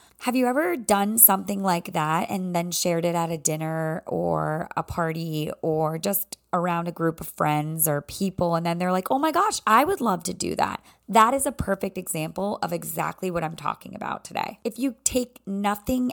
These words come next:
else away from the last fifteen minutes, I truly hope that it's, you feel inspired to sign up for something or do something that's well beyond your comfort zone,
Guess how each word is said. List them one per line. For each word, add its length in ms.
else 500
away 380
from 280
the 100
last 520
fifteen 540
minutes, 640
I 100
truly 460
hope 340
that 180
it's, 220
you 120
feel 400
inspired 920
to 380
sign 380
up 160
for 120
something 640
or 160
do 200
something 480
that's 220
well 180
beyond 300
your 100
comfort 380
zone, 360